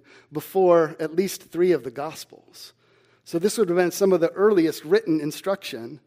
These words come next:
about the Lord's Supper. Certainly they had the practice before from the Gospels and from the Word and from the apostles, but this is the, one of the first recorded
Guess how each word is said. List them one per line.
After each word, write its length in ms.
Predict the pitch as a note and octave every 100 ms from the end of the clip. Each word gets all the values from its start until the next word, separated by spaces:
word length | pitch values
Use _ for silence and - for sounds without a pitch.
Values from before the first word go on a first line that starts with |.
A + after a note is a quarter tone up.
| _ _ -
about 400 | D3 E3 E3 E3
the 80 | D3+
Lord's 300 | D#3+ D#3+ D#3+
Supper. 280 | G#3 - B2+
Certainly 320 | G3 E3+ E3
they 140 | D#3
had 180 | D3 D#3
the 60 | C#3
practice 800 | - F3+ G#3 - A#2 F3+ - - - -
before 420 | D3 - C3 C#3
from 200 | D#3+ D3
the 80 | C3+
Gospels 500 | A#2+ A#2+ C#3+ G#3 F3+
and 80 | C3
from 140 | A2+
the 80 | G#2+
Word 320 | G2 C3+ F#3+
and 100 | D#3
from 240 | G#2 A#2+ A#2+ - - -
the 100 | C3+
apostles, 540 | C3 C#3 C#3 D#3 D3+
but 120 | D#3+
this 200 | D#3+ G3
is 80 | A#3+
the, 100 | B3+ - -
one 140 | F3+ F#3+
of 60 |
the 80 | E3
first 340 | - F#3+ -
recorded 680 | E3 D#3 - F#3+ F3+ E3 D3